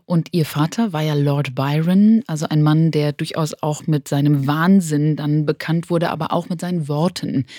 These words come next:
Denn das war ja unter anderem ein, äh, Poet. Und diese Mischung sah man, finde ich, in der jungen Ada sehr gut, denn auf der einen Seite war sie logisch und mathematisch wahnsinnig begabt, was dann die sehr herrscherische Mutter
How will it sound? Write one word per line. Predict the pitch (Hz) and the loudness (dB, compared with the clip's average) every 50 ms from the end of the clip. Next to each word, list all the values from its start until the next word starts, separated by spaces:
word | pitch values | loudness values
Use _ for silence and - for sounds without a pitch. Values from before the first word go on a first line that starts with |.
| - - - - - _ | -20 -20 -20 -20 -18 _
Denn | - - | -8 -8
das | 143 139 - | -8 -6 -6
war | 165 165 160 | -6 -4 -2
ja | 151 151 151 147 143 - | -2 0 0 -2 -2 -2
unter | - 170 156 - 139 | -2 0 0 0 0
anderem | - 156 160 156 147 | 0 -2 -2 -2 -4
ein, | - - 139 139 139 139 139 | -2 -2 0 0 0 0 0
äh, | 143 143 139 135 | -2 -4 -6 -6
Poet. | - - 156 156 - 135 151 165 - - - - - - - - - | -4 -2 -2 0 0 2 0 0 0 -2 -6 -12 -18 -18 -20 -6 0
Und | 170 170 160 - - | 0 0 0 0 -2
diese | 156 170 165 170 165 | -2 0 2 4 6
Mischung | 160 180 226 - - 190 151 147 | 6 6 4 2 0 -2 -2 -2
sah | 139 135 143 151 160 | -2 -2 -2 -2 0
man, | 165 160 151 139 | 0 0 0 0
finde | - 156 156 151 156 | 0 -2 0 0 0
ich, | 147 - | -2 -2
in | - 156 151 143 | 0 0 2 2
der | 151 | 2
jungen | 143 151 160 180 170 156 - | 4 4 4 4 4 2 2
Ada | 151 156 170 170 170 160 160 165 165 - - - - - - _ _ _ - | 0 0 0 2 2 2 0 0 -2 -4 -10 -20 -20 -20 -20 _ _ _ -12
sehr | - - 170 180 170 | -6 -2 -2 0 0
gut, | 160 156 147 170 214 240 - - | 0 0 0 -2 -2 -4 -2 2
denn | - 160 160 160 165 156 - - - - _ _ - | 4 4 6 4 4 2 0 -6 -18 -20 _ _ -10
auf | 170 - | -8 -6
der | - 160 - | -4 -4 -2
einen | 165 185 214 202 | 2 2 2 2
Seite | 185 175 175 170 165 156 | 2 0 -2 -2 -2 -2
war | 156 156 | -2 -2
sie | 151 156 160 - - | -2 -2 -4 -4 -2
logisch | - 160 156 170 185 185 214 185 - | 0 2 2 2 2 2 0 -2 -2
und | - 160 160 | -4 -4 -2
mathematisch | 165 160 156 156 156 156 165 - 180 156 - - | -2 -2 -2 -2 -2 -2 -2 -4 -6 -6 -4 -2
wahnsinnig | 180 190 220 220 196 180 165 - - | 0 4 4 4 4 0 -2 -4 -4
begabt, | 156 139 147 139 - - - - | -4 -4 -2 -2 -4 -6 -6 -4
was | 165 147 - | -6 -4 -2
dann | - 160 151 | 0 0 0
die | 143 151 143 | 2 0 0
sehr | 135 156 160 151 | 2 2 0 0
herrscherische | - - 156 165 170 - - 165 165 160 - - 156 | 0 0 -2 -2 -2 -4 -4 -4 -4 -4 -2 0 0
Mutter | 151 151 170 180 - 180 160 151 - | 2 2 2 0 0 -2 -2 -2 -4